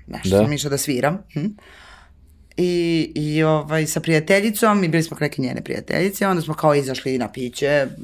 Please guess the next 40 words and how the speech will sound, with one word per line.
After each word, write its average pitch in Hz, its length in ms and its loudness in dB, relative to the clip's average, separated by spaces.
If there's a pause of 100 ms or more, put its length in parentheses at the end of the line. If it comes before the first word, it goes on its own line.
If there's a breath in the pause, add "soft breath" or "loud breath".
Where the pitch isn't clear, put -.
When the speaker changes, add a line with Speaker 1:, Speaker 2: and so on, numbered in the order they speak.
(480)
Speaker 1:
To 160 200 4
prvo 196 260 6
veče, 220 300 4
prvi 214 200 4
put 208 120 -4
sam 196 140 0
došla 180 240 4
u 165 40 0
Holandiju, 156 460 0
inače 151 240 -4
mi 156 40 -2
nikad 147 220 -2
put - 180 -6
nešto 139 240 -6
nije 151 120 -2
u 135 60 -8
Holandiju 151 360 0
ni 147 100 -4
naveo. 175 400 6 (560 loud breath)
I 151 80 0
sećam 220 280 2
se 196 120 -2
da 165 40 -2
sam 156 180 -2
izašla, 185 640 4 (380 loud breath)
ovaj, 151 440 2
na 139 140 0
ulicu, 233 500 2 (260)
u, 64 340 -6 (300)
na 131 520 -2 (320)
Rozengracht, 147 1040 0
e, 180 160 0
u 175 60 2
Speaker 2:
Mhm. 202 60 2
Speaker 1:
Amsterdamu, 226 720 2 (280 loud breath)
to - 120 -16
je - 20 -6
jedna 101 140 -8
velika - 360 -10
ulica, 160 400 -6